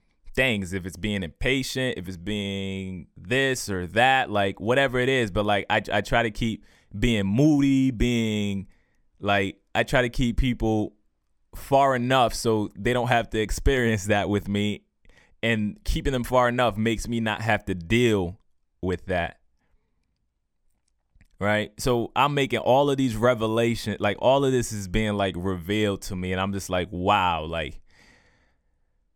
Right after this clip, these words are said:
<sighs> I got so, like,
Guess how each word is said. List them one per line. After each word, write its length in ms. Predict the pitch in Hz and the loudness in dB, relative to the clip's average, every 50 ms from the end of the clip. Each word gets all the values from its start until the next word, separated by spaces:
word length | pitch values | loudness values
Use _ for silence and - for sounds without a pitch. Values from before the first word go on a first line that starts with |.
| _ _ _ _ _ _ _ _ - - | _ _ _ _ _ _ _ _ -14 -12
<sighs> 60 | - - - - - - - - - - - - - - | -10 -8 -8 -8 -6 -6 -6 -6 -6 -10 -12 -8 -6 -2
I 80 | 107 | 0
got 160 | 110 107 101 | 2 2 0
so, 580 | - - - - - - - 127 127 127 120 107 - | 0 -4 -6 -6 -4 -2 0 0 2 0 -2 -2 0
like, 260 | 113 110 110 - - | 0 0 0 -2 -6